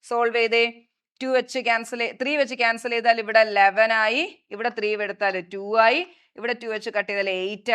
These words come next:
ആയി അല്ലേ. That is eighty-eight into, eighty-eight into seventeen. ഓക്കെ, ഓക്കെ. ഉം. Then ഒരു മൈനസ് വൺ ചെയ്യാനുണ്ട്, അതും ശ്രദ്ധിച്ചോണം. ഓക്കെ, സിക്സ് മൈനസ് വൺ. ആ, ഇത് സോൾവ് ചെയ്തേ.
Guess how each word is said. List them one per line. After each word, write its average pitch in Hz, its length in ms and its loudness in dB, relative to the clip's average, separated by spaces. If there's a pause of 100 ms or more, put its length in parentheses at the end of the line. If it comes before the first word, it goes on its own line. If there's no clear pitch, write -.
ആയി 226 180 2 (140)
അല്ലേ. 254 140 0 (160)
That 185 140 -10
is 196 80 -12 (180)
eighty-eight 226 560 -4 (100)
into, 202 340 -6 (800)
eighty-eight 214 720 -4
into 202 200 -10 (140)
seventeen. 175 600 -2 (560)
ഓക്കെ, 240 200 -2 (560)
ഓക്കെ. - 180 -20 (320)
ഉം. 175 80 -14 (360)
Then 254 120 4 (160)
ഒരു 269 160 0
മൈനസ് 247 360 0
വൺ 262 100 0 (100)
ചെയ്യാനുണ്ട്, 226 480 0 (100)
അതും 226 200 -10
ശ്രദ്ധിച്ചോണം. 202 500 -4 (340)
ഓക്കെ, 208 200 -4 (540)
സിക്സ് 254 320 -10 (300)
മൈനസ് 202 440 -6
വൺ. 151 80 -12 (100)
ആ, 190 60 -6 (220)
ഇത് 285 80 -6 (120)
സോൾവ് 269 260 2
ചെയ്തേ. 254 200 4